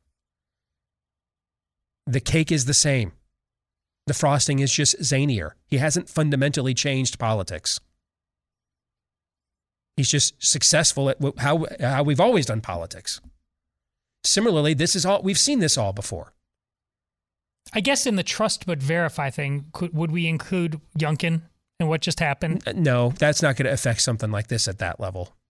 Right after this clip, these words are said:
Speaker 1: No. And Youngkin would be the result of something like this. You see what I'm saying?
Speaker 2: Mm-hmm.
Speaker 1: He took advantage of this environment. He didn't, he didn't forge it. They haven't done anything. This has happened. This, I, it's been a while since I've done this.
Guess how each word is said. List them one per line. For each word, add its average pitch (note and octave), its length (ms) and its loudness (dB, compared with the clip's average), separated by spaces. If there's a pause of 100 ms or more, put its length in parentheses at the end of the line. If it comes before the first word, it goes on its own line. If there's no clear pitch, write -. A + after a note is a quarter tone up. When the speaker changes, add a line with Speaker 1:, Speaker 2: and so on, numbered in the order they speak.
Speaker 1:
No. D#2+ 240 -6 (1040)
And D3+ 100 2
Youngkin F3+ 320 2
would D3 140 2
be D3+ 80 4
the C#3+ 120 2
result C#3 440 4
of A#2 80 0
something A2 340 0
like F#2+ 200 -4
this. - 300 -4
You - 60 -6
see - 160 0
what B2 60 2
I'm B2+ 80 0
saying? C3 300 2
Speaker 2:
Mm-hmm. E3 340 -2
Speaker 1:
He G3+ 160 4
took F#3 260 0
advantage B2+ 540 0
of A2 100 0
this A2+ 220 -2
environment. E2+ 560 -6
He D3 100 -2
didn't, A#2+ 400 0
he E3 100 2
didn't A#2 200 0
forge A#2 360 -2
it. - 200 -12 (480)
They E3+ 80 2
haven't G3+ 160 0
done A3+ 180 2
anything. B2+ 300 -2 (760)
This E3+ 160 2
has G3+ 140 2
happened. F#3+ 420 0 (300)
This, A#3 240 -2
I, - 140 0 (280)
it's - 160 -2
been B3+ 140 2
a F3 40 4
while C#3+ 280 4
since C3+ 200 0
I've A#2+ 140 2
done C3 160 2
this. D#3 340 0